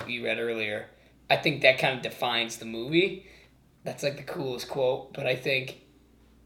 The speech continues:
if it's a quote off, yeah, I'd give the slight edge to K.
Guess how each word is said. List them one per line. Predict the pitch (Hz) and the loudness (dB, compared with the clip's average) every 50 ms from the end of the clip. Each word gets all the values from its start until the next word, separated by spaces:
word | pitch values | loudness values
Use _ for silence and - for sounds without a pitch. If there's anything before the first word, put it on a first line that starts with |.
| - - - - - _ _ - - | -20 -20 -20 -20 -20 _ _ -12 -8
if | - 139 139 | -8 -8 -6
it's | 156 - - | -8 -10 -10
a | |
quote | - - - 156 156 160 147 | -6 -2 0 2 4 6 6
off, | 139 135 147 170 175 165 - - | 8 8 10 8 8 6 4 0
yeah, | 131 120 110 | -2 -2 -2
I'd | 110 107 113 - | -4 -6 -8 -8
give | 123 117 | -10 -10
the | - 113 | -10 -10
slight | - - - 110 110 110 | -8 -6 -4 -4 -2 -2
edge | 107 104 107 113 - - | -4 -6 -6 -6 -8 -8
to | - 127 | -10 -10
K. | 131 - 101 98 - - - | -8 -6 -6 -4 -6 -6 -10